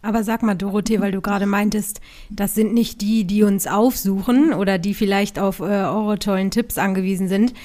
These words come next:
Aber wenn jemand, äh, zu euch kommt und Hilfe braucht, was ist denn, ähm, stellt sich meistens erst hinterher, nach dem Gespräch heraus, "Ach,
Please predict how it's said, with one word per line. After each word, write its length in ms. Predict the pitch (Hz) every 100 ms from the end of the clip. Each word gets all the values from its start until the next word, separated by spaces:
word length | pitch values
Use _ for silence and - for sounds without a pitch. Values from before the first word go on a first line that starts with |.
| - - -
Aber 420 | 220 208 202 202 202
wenn 260 | 214 247
jemand, 640 | 247 220 220 214 208 - 208
äh, 220 | 196 190
zu 220 | - 240
euch 240 | 202 190
kommt 320 | - 196 185 -
und 120 | 196
Hilfe 380 | 180 247 233 170
braucht, 460 | - 190 - 180
was 180 | 208 -
ist 220 | - -
denn, 400 | 226 214 208 208
ähm, 400 | - 202 196 196 - - - - - - _ - 113 -
stellt 320 | - 226 247
sich 160 | 208 208
meistens 480 | 208 247 - 226 -
erst 300 | 208 202 -
hinterher, 640 | 262 320 285 247 285 269
nach 260 | 208 247 -
dem 180 | 285
Gespräch 440 | 262 - - 254 254
heraus, 400 | 233 240 247 - - - - -
"Ach, 260 | 226 -